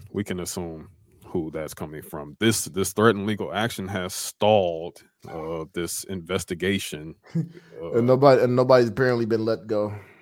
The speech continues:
Speaker 1: no one has
Speaker 2: Everybody.
Speaker 1: been let go, apparently.
Speaker 2: Including
Speaker 1: Uh,
Speaker 2: Ace Steel. So,
Speaker 1: Ace
Speaker 2: yeah.
Speaker 1: Steel. I'm just like, why? <laughs> Like, who is Ace Steel, bro? Like, who is this nigga, man? But whatever. Um, yeah.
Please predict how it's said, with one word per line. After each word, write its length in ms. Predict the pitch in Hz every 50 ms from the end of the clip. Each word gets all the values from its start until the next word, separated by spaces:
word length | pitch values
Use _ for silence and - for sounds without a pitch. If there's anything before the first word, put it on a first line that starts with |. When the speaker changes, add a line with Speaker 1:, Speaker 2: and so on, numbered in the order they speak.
| -
Speaker 1:
no 220 | - 92 104 139 151
one 200 | 143 135 127 120
has 100 | 120 120
Speaker 2:
Everybody. 180 | 107 98 110 107
Speaker 1:
been 80 | 104 104
let 160 | 104 98 90
go, 220 | 92 95 92 -
apparently. 720 | 85 87 - - 107 95 92 90 78 69 - 151 78 - -
Speaker 2:
Including 560 | 139 139 107 135 156 175 165 165 175 175 160 -
Speaker 1:
Uh, 40 |
Speaker 2:
Ace 220 | 160 160 147 139 -
Steel. 380 | - - 147 139 127 113 113 113
So, 440 | 113 - 127 123 120 117 117 117 113 110 117 -
Speaker 1:
Ace 240 | 101 110 107 131 123
Speaker 2:
yeah. 80 | 123
Speaker 1:
Steel. 140 | 120 107 90
I'm 100 | 104 117
just 160 | 117 117 107
like, 180 | 107 104 104 78
why? 280 | 78 82 90 95 101 - -
<laughs> 100 | - -
Like, 200 | 170 120 95 82
who 240 | - - 262 311 320 123
is 100 | 113 - -
Ace 220 | 107 120 107 101
Steel, 400 | - - - 90 95 80 - 55
bro? 200 | 52 - - -
Like, 200 | 71 69 65 52 - - -
who 220 | 69 78 73 - - -
is 220 | - 101 101 -
this 240 | - - 58 - - - -
nigga, 160 | - - - - _
man? 220 | - - - - - _ _ _ _ _ _ _ _ _
But 300 | - 90 85 76 - - - _ _ _ _ _
whatever. 500 | - - 95 95 87 78 71 67 64 - _ _ _ _ -
Um, 520 | 90 95 95 90 85 82 82 80 80 - _ _ _ _ _ _ _ _ _ _ _ _ _ -
yeah. 480 | - 87 98 95 92 82 73 67 67